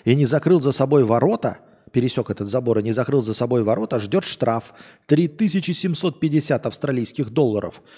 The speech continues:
что эквивалентно двум с половиной тысячам долларов С Ш А. Проект показал себя успешно. Содержание забора стоит десять миллионов долларов в год,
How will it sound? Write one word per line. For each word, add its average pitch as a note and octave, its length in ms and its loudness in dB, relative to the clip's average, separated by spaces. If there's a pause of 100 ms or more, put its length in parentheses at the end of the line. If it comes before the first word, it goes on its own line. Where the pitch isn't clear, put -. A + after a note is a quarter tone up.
(160)
что D3 300 4
эквивалентно F#3 560 2
двум C#3+ 240 0
с - 40 -6
половиной C#3+ 400 -2
тысячам B2+ 480 -6
долларов A#2+ 400 -2
С - 120 -8
Ш - 180 -2
А. G#2 240 -6 (1300)
Проект G3 440 2
показал F3+ 380 0
себя E3 240 0
успешно. E3+ 600 -2 (240)
Содержание D#3 600 0
забора D#3 420 2
стоит D#3 480 0
десять C3+ 400 0
миллионов A#2+ 560 0
долларов A#2 540 2
в G2+ 180 -14
год, A#2 420 -2